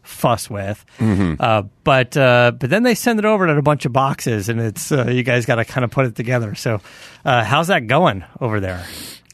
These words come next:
Speaker 2: Um, Sean is really good at calculations and probabilities and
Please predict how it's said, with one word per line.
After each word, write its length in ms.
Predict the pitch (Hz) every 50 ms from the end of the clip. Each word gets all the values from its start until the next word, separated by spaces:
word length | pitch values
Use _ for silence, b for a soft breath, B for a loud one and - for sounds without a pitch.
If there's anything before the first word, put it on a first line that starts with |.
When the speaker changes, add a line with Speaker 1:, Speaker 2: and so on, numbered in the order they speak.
| _ _ -
Speaker 2:
Um, 580 | - 156 170 170 165 165 160 156 151 139 - - _ _ _ _ _ -
Sean 1080 | - - - - - - - - - 185 180 185 196 202 202 196 196 196 196 190 185 175 - - _ _ _ _ _ _
is 500 | 135 127 120 117 113 110 107 98 - - - _ _ -
really 520 | 95 101 98 113 127 135 123 123 120 104
good 720 | 85 82 76 95 110 110 110 107 104 101 98 95 92 - - _ _
at 440 | 101 98 98 98 95 95 92 92 - _ _ _ - - - - - - - - _
calculations 1500 | - - 127 117 117 - - 120 104 98 101 98 98 98 98 - - - 110 98 92 90 90 90 87 87 85 - -
and 240 | 80 78 76 73 -
probabilities 1200 | - - 113 101 98 82 98 85 71 104 95 92 92 92 87 92 90 85 87 87 85 80 - -
and 220 | 80 76 73 71